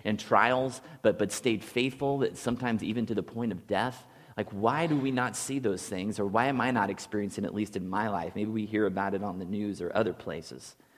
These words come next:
Where is the power gone? Why aren't more Christians filled with the sense of joy, the sense of victory that they could have in life? Why are so many in the church getting divorced?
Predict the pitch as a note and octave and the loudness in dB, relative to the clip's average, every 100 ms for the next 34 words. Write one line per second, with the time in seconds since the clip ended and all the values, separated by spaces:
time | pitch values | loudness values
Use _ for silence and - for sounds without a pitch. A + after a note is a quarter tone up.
0 | _ _ A2+ D3+ C3 A2+ - A2+ C3 G2+ | _ _ 4 4 2 -6 -2 -2 0 -2
1 | F#2 D2 D2 F2 - _ _ _ _ _ | -2 -6 -8 -12 -14 _ _ _ _ _
2 | _ _ _ _ _ _ _ _ _ _ | _ _ _ _ _ _ _ _ _ _
3 | _ _ - A#2+ C#3+ C#3 C3+ B2+ C#3 B2 | _ _ 0 2 2 0 0 2 0 0
4 | A2 G2+ - B2 B2 G#2+ - - G#2+ G2 | -4 -6 -4 -2 0 -2 -6 -4 -6 -4
5 | F#2 F2+ G#2+ A2+ G2 G2 A2 G2+ F#2+ F#2 | -8 -2 2 2 0 -2 -6 -6 -6 -2
6 | B2 - F#2 E2 - - F#2 G2 F2 F#2 | -2 -2 -6 -6 -14 -4 -2 0 -2 -2
7 | A2+ G#2 F#2 - - - G#2 F#2 G2+ G#2 | -2 -2 -6 -12 -18 -4 -2 2 2 2
8 | F#2 G2+ G#2+ C3 A#2 - C3 A#2+ B2+ G#2+ | -4 2 4 4 -2 -2 2 2 2 -2
9 | G#2 - - - - - A#2+ B2 A#2 - | -6 -14 -20 -20 -20 0 2 4 0 2
10 | A#2 G#2+ - G#2+ G#2+ G#2 F#2+ G#2 F2+ - | 0 0 -2 0 0 -2 0 2 0 -4
11 | - | -18